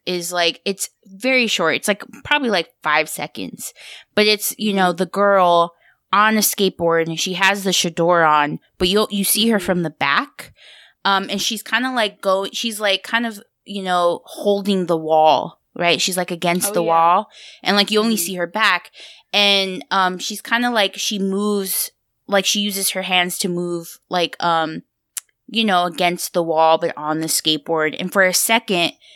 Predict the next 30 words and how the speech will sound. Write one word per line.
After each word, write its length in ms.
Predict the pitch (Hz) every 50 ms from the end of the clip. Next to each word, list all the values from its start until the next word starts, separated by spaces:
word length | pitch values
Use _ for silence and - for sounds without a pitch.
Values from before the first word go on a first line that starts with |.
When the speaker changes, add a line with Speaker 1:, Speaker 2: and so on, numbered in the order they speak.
| - 202
Speaker 2:
Mm-hmm. 160 | 185 156 170
Speaker 1:
you 140 | 175 202 202
know, 140 | 202 190 185
because 340 | 180 202 - - 226 220 240
it's 160 | 247 - -
black 380 | - - 170 180 180 190 - -
and 100 | 180 165 156
white, 440 | 156 151 165 185 226 262 269 - - _ _ - - - _ _ _ _ _ _ _ _ _ _
you 180 | - 196 214 214
know, 160 | 214 202 196
the 180 | 196 180 202 190
sh-, 180 | - - - -
chador 640 | 202 - - 220 190 - - 196 196 202 202 202 202
kinda 280 | - 208 196 196 185
blended 600 | 175 - 185 180 175 180 180 180 185 185 180 170
in 220 | 170 170 175 180 175
with 140 | 175 170
the 60 | - 170
skateboard. 720 | - - - - 180 165 - - 233 254 277 294 302 277 - -
And 80 | 196 202
I 100 | 202 196
was 120 | 202 190
like, 160 | 202 190 - -
"Oh 100 | 175 185
my 160 | 202 208 208
God, 340 | 202 190 170 180 175 175 185
she's 260 | 180 - 185 175 165 165
Speaker 2:
Mm. 20 |
Speaker 1:
fucking 320 | 165 190 - - 180 170 156 -
floating." 920 | - - - - - 165 165 170 165 170 180 214 208 185 139 - 143 -